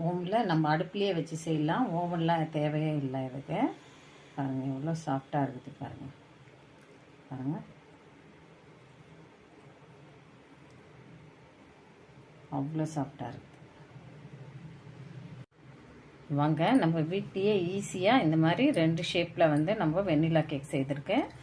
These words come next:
இந்த வீடு பாருங்க, ரெண்டு ஷேப்ல வந்து வெண்ணிலா கேக் செ-, செய்திருக்கேன். நான் வீட்லயே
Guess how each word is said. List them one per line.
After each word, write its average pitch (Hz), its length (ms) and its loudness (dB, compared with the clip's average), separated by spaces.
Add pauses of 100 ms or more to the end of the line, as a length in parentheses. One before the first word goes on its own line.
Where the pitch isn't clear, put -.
(240)
இந்த 170 120 -4
வீடு 175 320 0 (1700)
பாருங்க, 170 300 4 (120)
ரெண்டு 180 260 0
ஷேப்ல 190 400 4
வந்து 165 220 2
வெண்ணிலா 165 320 4 (100)
கேக் 147 240 -6
செ-, 139 260 0
செய்திருக்கேன். 147 580 0
நான் 151 200 2
வீட்லயே 170 360 0